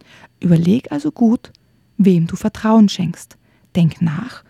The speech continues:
bevor du dich entscheidest. Wenn du einen Fehler machst, gibt es kein Zurück. Endlich hast du die Hausaufgaben erledigt.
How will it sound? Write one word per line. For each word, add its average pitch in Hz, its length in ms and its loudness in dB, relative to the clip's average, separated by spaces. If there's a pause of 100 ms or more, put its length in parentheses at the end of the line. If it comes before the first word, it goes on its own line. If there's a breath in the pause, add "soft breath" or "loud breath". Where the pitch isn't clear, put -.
(180 soft breath)
bevor - 380 -4
du 170 80 -4
dich - 180 -10
entscheidest. 208 640 -2 (460 soft breath)
Wenn 180 160 4
du 175 60 4
einen 156 180 2
Fehler 277 300 0
machst, - 340 -2 (560)
gibt - 220 -4
es - 260 -8
kein 196 500 2
Zurück. - 480 -4 (1160)
Endlich 180 560 0 (360)
hast - 300 -4
du 175 60 0
die 190 160 0
Hausaufgaben 165 640 -2
erledigt. - 540 -2